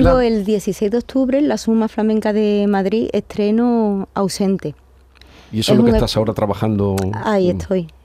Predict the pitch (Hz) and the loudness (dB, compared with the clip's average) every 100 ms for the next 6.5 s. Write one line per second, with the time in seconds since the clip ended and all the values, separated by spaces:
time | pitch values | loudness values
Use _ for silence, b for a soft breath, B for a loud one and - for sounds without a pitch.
0 | 208 208 196 190 185 _ b b b b | -2 0 0 -2 -6 _ b b b b
1 | b b b _ _ _ - 208 - 190 | b b b _ _ _ -4 -4 0 -2
2 | 196 185 185 185 190 180 202 - 202 202 | 0 -2 0 2 0 0 -2 0 2 2
3 | 208 - 208 220 277 277 220 202 196 196 | 0 2 2 4 4 4 0 0 0 2
4 | 196 185 190 208 202 220 214 202 196 196 | 0 0 0 0 -2 -2 0 0 0 0
5 | 190 196 190 196 190 226 254 233 220 208 | 0 0 0 0 0 0 2 2 0 -2
6 | 208 202 226 277 | -2 -2 0 -2